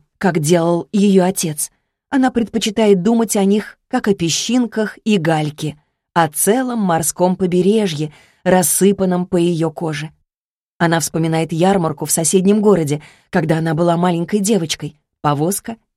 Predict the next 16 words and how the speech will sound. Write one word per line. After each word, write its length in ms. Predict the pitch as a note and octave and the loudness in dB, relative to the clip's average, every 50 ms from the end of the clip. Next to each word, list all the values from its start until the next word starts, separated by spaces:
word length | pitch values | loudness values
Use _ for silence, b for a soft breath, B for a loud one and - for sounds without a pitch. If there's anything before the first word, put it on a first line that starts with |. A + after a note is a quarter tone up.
| _ | _
тяжело 380 | - - A3 F#3+ G3+ G3+ G3+ G#3 | -2 0 2 4 4 6 4 4
гружённая 520 | F#3 F#3+ F#3+ F#3 F3+ G3 G3 F#3 F#3 F#3 | 4 4 2 4 4 4 2 2 0 -2
цветами, 600 | F#3 - F3+ F3+ F3+ - E3+ E3 F3 F3+ F3 F#3 b b b b b b _ - | -2 -2 -4 -4 -2 0 2 2 2 0 -2 -4 b b b b b b _ 0
их 180 | G#3 G3 - D3 | 0 0 0 0
весёлое 580 | D3 D#3+ D3 - - E3+ F3 E3 D#3 D3+ D#3 D3+ - | -4 -2 -2 0 0 2 2 2 2 0 0 -2 -2
уханье 500 | G#3+ A3 A3 F#3+ - G3 F3 E3 D#3 D#3 | -2 0 0 0 -2 -2 -2 -2 -2 -4
с 60 | - | -6
Чарли, 540 | - - F3 E3+ F#3+ G3+ G3+ G3 F3+ F#3 G3 b b b b b b | -4 -2 0 2 4 4 4 4 2 0 -2 b b b b b b
когда 280 | - F3 D3+ D3 E3+ | -4 -2 0 2 0
они 160 | E3+ E3 E3+ D#3+ | 2 0 -2 -2
подскакивали 800 | - F3 F3 - - - - G3+ G3 G3 - D#3 D#3+ D#3 D#3 | -2 -2 -2 -2 -4 -2 0 0 0 2 0 -2 -2 0 0
на 120 | D#3 E3 D#3 | -2 -2 -2
колдобинах, 720 | - E3 D#3 D#3 D3+ F#3 A3+ G3 F#3+ E3 D#3 D3+ - - _ _ _ _ _ _ - | -2 -2 -2 0 4 4 4 4 4 0 0 -4 -6 -10 _ _ _ _ _ _ 0
рокот 500 | - E3+ F3+ G#3 A3+ A3 - A3 G3+ G#3 | 2 4 4 4 4 2 0 -2 2 4
и 60 | G3+ | 4
лязг 480 | G3 F3 D#3 D#3 F#3 G#3 - - - _ | 4 4 4 2 0 0 -4 -8 -10 _